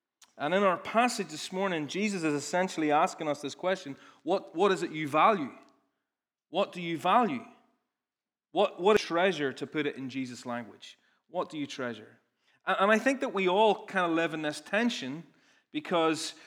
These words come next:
uh, w-, on one hand, we know that things like money and possessions and, and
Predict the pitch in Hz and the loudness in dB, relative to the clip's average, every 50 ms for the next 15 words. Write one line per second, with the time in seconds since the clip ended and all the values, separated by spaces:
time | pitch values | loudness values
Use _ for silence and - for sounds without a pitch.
0 | - _ _ - - - - - - - - 185 180 170 170 - - 160 160 - | -20 _ _ -20 -20 -18 -18 -18 -20 -20 -20 -16 -12 -12 -12 -12 -14 -16 -10 -6
1 | 170 175 175 170 180 208 247 294 311 294 277 240 214 202 180 165 175 165 170 170 | -4 -2 0 2 4 4 4 4 4 2 2 4 4 2 2 -2 -4 -4 -2 0
2 | 180 196 214 214 202 175 160 160 160 - - - _ _ _ _ _ _ _ _ | 2 4 4 4 4 4 4 2 2 -2 -10 -20 _ _ _ _ _ _ _ _
3 | _ _ _ _ _ _ _ _ 214 226 240 208 202 175 - 156 156 156 160 160 | _ _ _ _ _ _ _ _ -2 0 2 2 2 2 0 -2 -2 2 2 4
4 | 180 214 220 214 202 180 156 147 139 - - 160 147 127 147 156 180 202 - - | 4 4 2 2 0 0 -2 -4 -6 -8 -8 -10 -6 -2 2 2 4 2 2 0
5 | 214 208 202 196 165 156 156 147 139 135 - 135 139 139 123 - | -2 -2 -2 -2 -4 -4 -4 -4 -4 -6 -6 -6 -6 -6 -8 -10